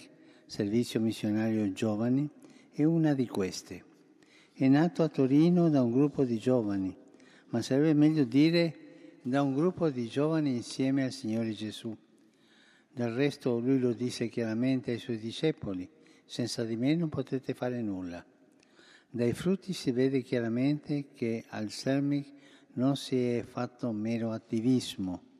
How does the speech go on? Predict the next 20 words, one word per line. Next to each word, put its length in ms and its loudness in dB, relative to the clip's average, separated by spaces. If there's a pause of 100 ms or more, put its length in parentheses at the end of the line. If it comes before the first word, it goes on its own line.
(880)
ma 180 -6
si 160 -4
è 80 2
lasciato 520 -2
spazio 460 -6
a 60 0
lui, 560 0 (880)
a 60 -4
lui 240 2
pregato, 1080 -4
a 140 -8
lui 260 -2
adorato, 840 -2
a 120 -6
lui 240 -2
riconosciuto 840 -6
nei 220 -4
piccoli, 560 -4
nei 200 -6
poveri, 540 -2